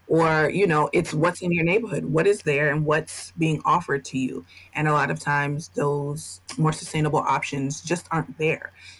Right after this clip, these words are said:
So I think, you know, if you're not used to seeing something, how can you know that it's even an option for you?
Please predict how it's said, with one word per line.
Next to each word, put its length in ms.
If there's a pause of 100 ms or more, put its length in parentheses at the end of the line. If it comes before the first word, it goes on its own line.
So 380
I 120
think, 400
you 100
know, 280
if 160
you're 100
not 420
used 340
to 60
seeing 360
something, 560
how 200
can 220
you 80
know 220
that 120
it's 200
even 180
an 160
option 420
for 240
you? 300